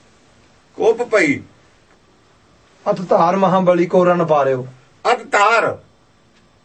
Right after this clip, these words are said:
Speaker 1: ਅਤ ਦੀ ਧਾਰ ਉਹਨਾਂ ਤੇ ਇਸਤੇਮਾਲ ਕੀਤੀ।
Speaker 2: ਮਹਾਬਲ ਕੋ ਰਨ ਪਾਰਿਓ।
Speaker 1: ਮਹਾਬਲੀ ਸੀ ਜਿਹੜੇ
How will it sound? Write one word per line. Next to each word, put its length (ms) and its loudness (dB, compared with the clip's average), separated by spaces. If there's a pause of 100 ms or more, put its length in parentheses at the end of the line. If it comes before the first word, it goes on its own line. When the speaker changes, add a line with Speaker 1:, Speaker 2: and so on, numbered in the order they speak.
(840)
Speaker 1:
ਅਤ 160 -12
ਦੀ 180 -8
ਧਾਰ 600 -2
ਉਹਨਾਂ 220 -10
ਤੇ 120 -8
ਇਸਤੇਮਾਲ 440 -10
ਕੀਤੀ। 400 -20
Speaker 2:
ਮਹਾਬਲ 540 0
ਕੋ 180 0
ਰਨ 160 2
ਪਾਰਿਓ। 420 -4 (120)
Speaker 1:
ਮਹਾਬਲੀ 600 0
ਸੀ 160 -6
ਜਿਹੜੇ 420 0